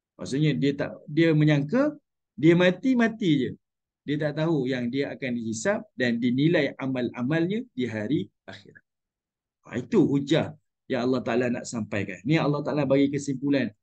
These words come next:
kenapa benda tu berlaku kepada Fir-, Firaun. Okey, baik. Eh,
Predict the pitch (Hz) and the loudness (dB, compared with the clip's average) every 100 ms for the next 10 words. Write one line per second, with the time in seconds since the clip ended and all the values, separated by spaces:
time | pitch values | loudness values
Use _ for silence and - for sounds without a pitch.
0 | _ _ - 113 135 165 180 139 127 131 | _ _ -8 -4 -2 0 0 0 -2 -2
1 | 123 120 123 135 117 113 104 104 104 139 | 0 0 0 -4 -6 -4 -2 -2 -2 0
2 | 185 208 _ _ _ - 87 85 82 _ | -2 -4 _ _ _ -10 -10 -12 -20 _
3 | _ 123 160 90 - _ _ - 147 123 | _ -4 -2 -2 -4 _ _ -6 0 0
4 | - _ _ _ _ _ _ _ _ _ | -2 _ _ _ _ _ _ _ _ _
5 | _ _ - 135 135 127 131 | _ _ -4 0 2 2 0